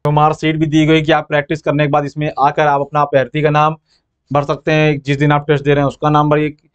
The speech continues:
अपना इसमें कुछ भी भर सकते हैं, परीक्षा के अंजलि, मतलब हू-, हूबहू आपकी प्रैक्टिस के लिए दिए गए हैं। विषय का नाम, अनुक्रमांक,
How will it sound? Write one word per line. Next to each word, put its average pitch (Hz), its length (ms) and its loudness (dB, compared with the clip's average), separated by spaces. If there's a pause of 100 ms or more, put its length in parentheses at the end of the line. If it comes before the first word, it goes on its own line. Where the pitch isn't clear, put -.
(260)
अपना 151 220 -2
इसमें 147 200 0
कुछ 156 180 0
भी 156 120 4
भर 139 140 0
सकते 139 260 -2
हैं, 147 60 -2
परीक्षा 143 280 -2
के 139 100 0
अंजलि, 147 260 0
मतलब 151 300 -2
हू-, 156 500 2
हूबहू 170 400 2
आपकी 165 220 -2
प्रैक्टिस 151 380 -2
के 160 80 -2
लिए 160 100 2
दिए 156 220 4
गए 160 80 2
हैं। 156 100 0
विषय 147 260 -2
का 151 100 0
नाम, 151 160 0
अनुक्रमांक, 147 580 -2